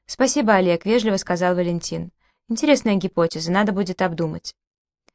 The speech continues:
«Да не за что», парень встал. «Я вам больше не нужен, Виктор Романович?» «Нет-нет», Виктор замотал головой. «Визитку возьмите». Олег протянул Валентину карточку, явно собственноручно распечатанную на принтере. «Понадобится консультация, обращайтесь».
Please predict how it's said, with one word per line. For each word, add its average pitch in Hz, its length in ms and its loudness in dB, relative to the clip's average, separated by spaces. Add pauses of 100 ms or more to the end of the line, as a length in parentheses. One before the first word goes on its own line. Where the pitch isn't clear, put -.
(440)
«Да 302 120 4
не 370 120 4
за 277 100 4
что», 202 200 -2
парень 190 320 2
встал. 170 320 -2
«Я 226 140 0
вам 247 160 4
больше 247 260 2
не 247 80 2
нужен, 262 300 0
Виктор 196 300 -2
Романович?» 170 520 -4 (400)
«Нет-нет», 247 520 2
Виктор 226 320 0
замотал 180 420 0
головой. 170 520 -4 (760)
«Визитку 302 400 2
возьмите». 190 520 -2 (420)
Олег 269 240 4
протянул 247 380 2
Валентину 214 500 2
карточку, 254 600 -2 (280)
явно 285 260 6
собственноручно 214 800 0
распечатанную 196 680 -2
на 175 120 2
принтере. 165 500 -6 (540)
«Понадобится 294 580 4
консультация, 240 680 2
обращайтесь». 175 760 -4